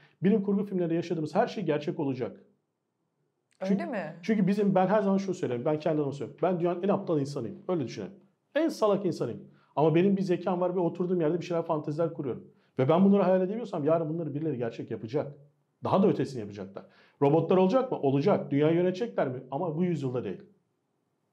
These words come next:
Speaker 1: Korkmaya gerek yok. Ya da işte kıtlık olacak mı? Olacak. Bu gidişle yapacaklar.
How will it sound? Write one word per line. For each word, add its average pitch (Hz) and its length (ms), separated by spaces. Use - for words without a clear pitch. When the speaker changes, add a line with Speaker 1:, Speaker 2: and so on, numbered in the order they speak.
Speaker 1:
Korkmaya 147 380
gerek 117 320
yok. - 260
Ya 143 60
da 170 40
işte 151 160
kıtlık 196 300
olacak 196 300
mı? 151 60
Olacak. 156 400
Bu 156 120
gidişle 196 300
yapacaklar. 226 600